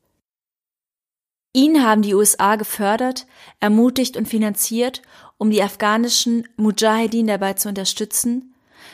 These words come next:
darunter auch Osama bin Laden, die sowjetische Besetzung des Landes zu beenden. Die Islamisten machen jedoch kein Geheimnis aus ihren Zielen.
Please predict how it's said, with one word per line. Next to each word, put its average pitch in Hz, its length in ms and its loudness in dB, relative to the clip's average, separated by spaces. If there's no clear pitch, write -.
darunter 214 480 2
auch 214 80 -2
Osama 196 420 0
bin 190 180 -2
Laden, 190 440 -2
die 202 140 -6
sowjetische 190 560 -2
Besetzung 185 460 -4
des 185 200 -4
Landes 175 360 -6
zu 180 100 -4
beenden. 180 560 -8
Die 226 80 0
Islamisten 240 880 2
machen 202 280 -2
jedoch 190 300 -2
kein 196 240 -6
Geheimnis 190 520 0
aus - 120 -12
ihren 170 280 -10
Zielen. 175 500 -8